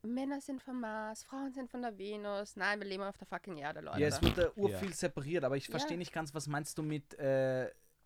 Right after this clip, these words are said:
Speaker 2: Männer sind nicht da? Das che-, habe ich das, was du grad,
Speaker 1: Nein,
Speaker 2: das
Speaker 1: also
Speaker 2: verstehe ich
Speaker 1: sie
Speaker 2: nicht
Speaker 1: wo-,
Speaker 2: ganz.
Speaker 1: sie, sie waren nicht so in meinem Umfeld und jetzt zum Beispiel habe ich gar keinen Hehl, mache ich mir daraus, mit einem Mann über Sex zu
Speaker 2: Aber
Speaker 1: reden
Speaker 2: du meinst,
Speaker 1: und
Speaker 2: früher waren Männer dann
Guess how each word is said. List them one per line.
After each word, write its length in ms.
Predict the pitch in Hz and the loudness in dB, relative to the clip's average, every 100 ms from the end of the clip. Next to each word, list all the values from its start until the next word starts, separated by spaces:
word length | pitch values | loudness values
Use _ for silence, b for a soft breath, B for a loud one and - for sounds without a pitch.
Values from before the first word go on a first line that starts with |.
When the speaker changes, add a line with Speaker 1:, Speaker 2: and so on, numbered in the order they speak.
| _ - | _ -8
Speaker 2:
Männer 600 | 147 139 147 151 143 113 | 0 2 4 6 6 2
sind 280 | - - 151 | -4 -2 0
nicht 340 | 143 - - 127 | 0 -2 -2 2
da? 260 | 113 110 - | 2 2 0
Das 280 | 135 - - | -2 -4 -4
che-, 180 | 160 143 | -4 0
habe 140 | 143 | -2
ich 40 | |
das, 260 | - 139 - | -2 -6 -4
was 100 | 135 | -8
du 80 | - | -6
grad, 120 | 139 277 | -2 0
Speaker 1:
Nein, 80 | |
Speaker 2:
das 100 | 311 | 2
Speaker 1:
also 120 | 240 - | 0 0
Speaker 2:
verstehe 160 | 440 | 0
ich 60 | - | 2
Speaker 1:
sie 60 | - | 0
Speaker 2:
nicht 80 | - | -2
Speaker 1:
wo-, 40 | |
Speaker 2:
ganz. 220 | - - | -2 -2
Speaker 1:
sie, 200 | 262 - | -6 -10
sie 160 | 240 240 | -10 -2
waren 200 | 262 302 | 0 2
nicht 160 | 311 | -2
so 80 | 320 | -2
in 80 | 254 | 2
meinem 340 | 226 226 226 - | 2 2 -2 -2
Umfeld 420 | 254 392 - 185 | -2 -2 0 0
und 80 | 190 | 0
jetzt 240 | 190 190 | -2 -2
zum 80 | 240 | -2
Beispiel 220 | 220 - | -2 -2
habe 100 | 240 | -6
ich 80 | 226 | -2
gar 240 | 185 190 196 | 2 2 2
keinen 240 | 190 196 | -2 -2
Hehl, 320 | 202 190 196 - - | 0 0 0 -4 -6
mache 200 | 180 185 | -2 -2
ich 80 | 196 | -2
mir 100 | 175 | -2
daraus, 360 | 160 151 156 170 | 0 2 0 -2
mit 100 | 160 | -4
einem 160 | 160 | -2
Mann 240 | 147 151 151 | -2 -2 -2
über 160 | 139 | -6
Sex 320 | - - - | -8 -10 -10
zu 80 | - | -6
Speaker 2:
Aber 80 | 143 | 0
Speaker 1:
reden 80 | 139 | 2
Speaker 2:
du 40 | 151 | 2
meinst, 240 | 156 165 | 0 -2
Speaker 1:
und 80 | 190 | -6
Speaker 2:
früher 400 | - 190 208 185 | 0 6 8 8
waren 220 | 165 165 | 6 4
Männer 240 | 156 165 | 4 4
dann 180 | 156 151 | 4 2